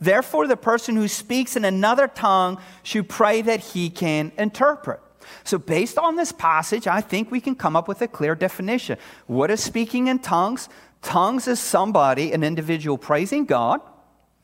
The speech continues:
They don't know what they're, they don't know the language they're speaking, nor do those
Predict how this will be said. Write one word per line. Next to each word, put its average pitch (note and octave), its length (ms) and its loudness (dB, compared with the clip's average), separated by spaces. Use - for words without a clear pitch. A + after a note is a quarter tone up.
They C#3 120 2
don't F3 160 2
know G3+ 120 4
what G#3 200 0
they're, G#3+ 160 2
they F3 180 2
don't G3+ 280 2
know G3 180 4
the G3 120 0
language F3 380 -2
they're G#3 140 0
speaking, E3 480 -4
nor D#3+ 180 0
do F#3+ 180 -4
those D#3+ 300 0